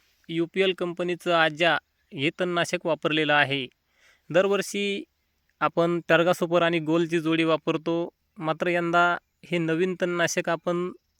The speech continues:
कांद्याच्या पिकामध्ये फवारणी केलेलं आहे. तर, अ, या तणनाशकामुळं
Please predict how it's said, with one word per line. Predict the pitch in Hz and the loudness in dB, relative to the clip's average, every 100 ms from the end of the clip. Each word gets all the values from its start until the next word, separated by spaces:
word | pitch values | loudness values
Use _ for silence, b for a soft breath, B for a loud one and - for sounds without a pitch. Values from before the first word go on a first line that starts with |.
| _ _ _ - | _ _ _ 0
कांद्याच्या | 147 151 156 - | 0 2 -2 -4
पिकामध्ये | 151 160 156 170 - | -4 -4 -2 -4 0
फवारणी | 151 151 151 | 0 2 0
केलेलं | - 147 147 143 | -2 -2 2 2
आहे. | 123 135 120 _ b b b b b - | 0 -2 -8 _ b b b b b 2
तर, | 202 214 220 | 4 6 4
अ, | - _ - | 0 _ -10
या | 175 202 - - | -2 -2 0 -2
तणनाशकामुळं | 190 185 - 185 196 185 185 185 185 | 0 0 -4 -4 -4 -2 0 2 0